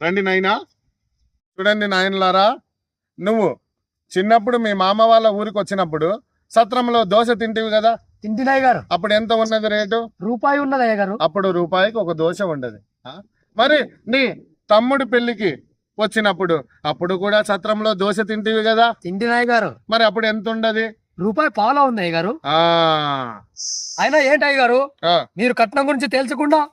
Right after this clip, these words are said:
Speaker 1: ఆ.
Speaker 2: బయట ఏదో దోశలు తిన్నావా అది ఇది అనుకుంటా న్యాయం చెప్పండి అయ్య గారు.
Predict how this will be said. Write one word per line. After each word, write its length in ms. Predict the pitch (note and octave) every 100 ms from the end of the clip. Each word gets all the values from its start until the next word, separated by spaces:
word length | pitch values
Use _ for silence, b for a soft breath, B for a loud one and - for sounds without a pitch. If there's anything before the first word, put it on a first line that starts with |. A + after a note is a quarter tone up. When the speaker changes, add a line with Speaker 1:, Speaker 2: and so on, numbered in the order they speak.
| _
Speaker 1:
ఆ. 140 | D3 C#3+
Speaker 2:
బయట 200 | E3 B3
ఏదో 160 | C4 C#4
దోశలు 360 | G3 B3 C4+ C#4+
తిన్నావా 440 | C4+ C4+ C4+ C4
అది 180 | - G#3
ఇది 120 | C#4
అనుకుంటా 360 | C#4+ C#4 C#4 C4+ A#3+ _ _ _ -
న్యాయం 260 | E3 C4 D4
చెప్పండి 300 | C4+ C4 B3
అయ్య 160 | A#3
గారు. 240 | A3+ A#3